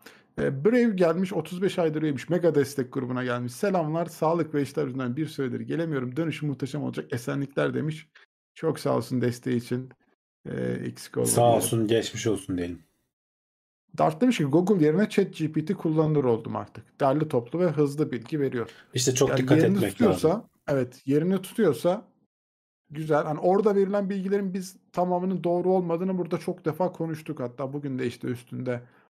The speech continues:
Speaker 1: bahsettik. Hani uzman olarak inceleyip ona göre yorumlamak gerekiyor.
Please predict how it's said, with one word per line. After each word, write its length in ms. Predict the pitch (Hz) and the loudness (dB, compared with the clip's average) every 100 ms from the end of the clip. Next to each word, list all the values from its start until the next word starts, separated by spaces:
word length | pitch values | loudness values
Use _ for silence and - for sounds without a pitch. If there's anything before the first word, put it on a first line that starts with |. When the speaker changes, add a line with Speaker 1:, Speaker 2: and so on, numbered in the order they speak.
| - | 0
Speaker 1:
bahsettik. 680 | 135 131 - 139 - - | 2 2 0 -2 -2 -2
Hani 120 | 156 135 - | -2 -2 0
uzman 400 | 139 131 156 180 | 0 2 2 4
olarak 540 | 160 160 175 180 - _ _ _ _ - | 4 6 4 0 -6 _ _ _ _ -4
inceleyip 840 | 143 139 147 151 175 180 - - | 0 2 2 4 2 0 -10 -6
ona 180 | 151 165 | -2 2
göre 200 | 143 147 | 2 4
yorumlamak 640 | 147 151 143 135 151 156 | 4 2 0 0 0 -2
gerekiyor. 560 | 151 147 147 139 135 | 0 0 0 -2 -2